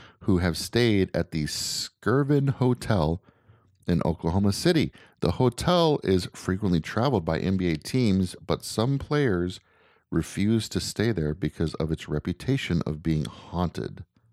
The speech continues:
The hotel wa-, has been open since nineteen eleven, and, uh, where's it, or Kyrie Irving said that having his own experiences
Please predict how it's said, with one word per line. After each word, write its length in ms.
The 80
hotel 420
wa-, 120
has 220
been 160
open 280
since 260
nineteen 440
eleven, 540
and, 340
uh, 240
where's 200
it, 200
or 120
Kyrie 340
Irving 400
said 340
that 200
having 380
his 300
own 440
experiences 920